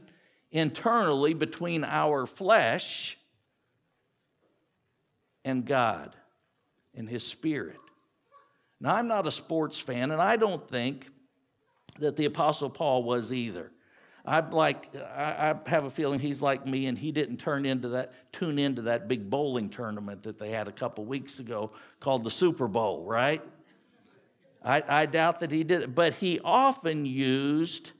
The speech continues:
terminology that people could relate to. And he often used this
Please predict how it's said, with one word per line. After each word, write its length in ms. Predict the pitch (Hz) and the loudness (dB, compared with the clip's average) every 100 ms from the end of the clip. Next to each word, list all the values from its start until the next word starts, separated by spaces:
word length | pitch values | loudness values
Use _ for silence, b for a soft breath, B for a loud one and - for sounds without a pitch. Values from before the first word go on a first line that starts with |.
| b b b b b | b b b b b
terminology 840 | - 185 190 175 175 175 165 147 151 | 0 2 4 6 8 8 6 2 0
that 160 | 135 | 0
people 280 | 180 165 156 | -2 -2 -2
could 200 | - 123 | 0 0
relate 500 | 139 131 143 139 135 | 0 2 2 0 -4
to. 320 | - 107 90 - _ _ _ _ _ _ _ | -6 -4 -4 -12 _ _ _ _ _ _ _
And 120 | 147 156 | -2 2
he 100 | 156 | 4
often 460 | 175 220 233 220 | 4 4 2 -2
used 540 | 160 160 175 175 156 151 | -2 -2 -2 -2 -4 0
this 500 | 160 156 - - | 0 0 -2 -6